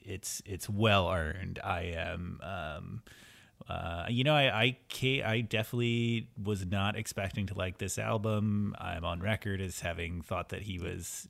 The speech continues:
declining a bit from his early, um, uh, innovative folk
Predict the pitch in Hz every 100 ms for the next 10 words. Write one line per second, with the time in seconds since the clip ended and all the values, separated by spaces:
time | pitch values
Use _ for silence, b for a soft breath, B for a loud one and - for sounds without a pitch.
0 | - 104 - 117 107 95 90 98 - -
1 | 92 92 87 - 90 87 85 85 82 B
2 | B B B - 80 82 80 85 82 -
3 | b b b b b _ - 85 78 80
4 | 80 80 80 - 101 98 92 90 90 -
5 | 107 98 - - -